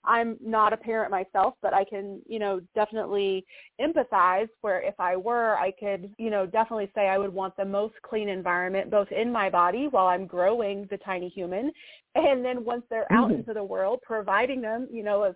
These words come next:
Speaker 1: clean environment as possible. But because this really starts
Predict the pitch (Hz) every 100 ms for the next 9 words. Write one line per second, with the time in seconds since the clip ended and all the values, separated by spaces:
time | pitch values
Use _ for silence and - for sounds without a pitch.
0 | - - 220 220 196 190 190 185 - 370
1 | 381 233 214 208 208 _ _ _ _ _
2 | _ 277 240 233 285 294 254 311 392 -
3 | _ _ _ _ 220 240 349 392 339 _
4 | 269 320 240